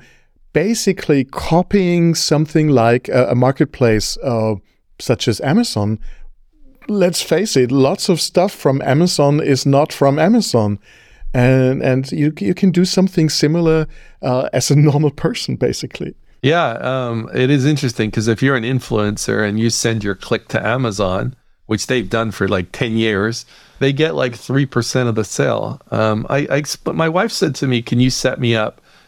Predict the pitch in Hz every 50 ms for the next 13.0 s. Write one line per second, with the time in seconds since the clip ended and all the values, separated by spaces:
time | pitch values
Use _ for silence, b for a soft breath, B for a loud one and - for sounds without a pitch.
0 | b b - 117 113 113 113 117 117 113 101 113 113 107 101 98 95 - - 107
1 | 107 107 104 - - - - 110 101 110 104 104 110 113 113 - - - - 107
2 | 107 104 98 95 - - - - _ _ _ - - - 123 113 104 95 98 -
3 | 110 104 107 110 113 117 - - - - - - _ _ - - 110 113 110 107
4 | 110 117 113 - - - 123 - - - 120 117 113 - - 110 104 95 - -
5 | 107 107 110 92 - 101 101 101 101 101 101 95 - - 104 101 98 95 95 -
6 | _ _ _ - - - - - - - _ - _ - 98 98 107 110 117 -
7 | - - - 113 104 95 - - - - - 135 - _ - 98 - - 50 50
8 | - - - - 101 - - - - - - 131 135 - - 101 - - 117 113
9 | 117 120 127 117 - - 165 135 135 117 113 107 101 107 120 110 113 104 104 117
10 | 127 131 131 123 - 101 - - 160 190 180 - - - - - 117 117 117 110
11 | 110 - _ _ _ _ _ _ _ _ _ 113 117 113 - - - - 117 131
12 | 147 131 107 101 101 95 107 - _ _ _ _ _ _ _ _ - 117 -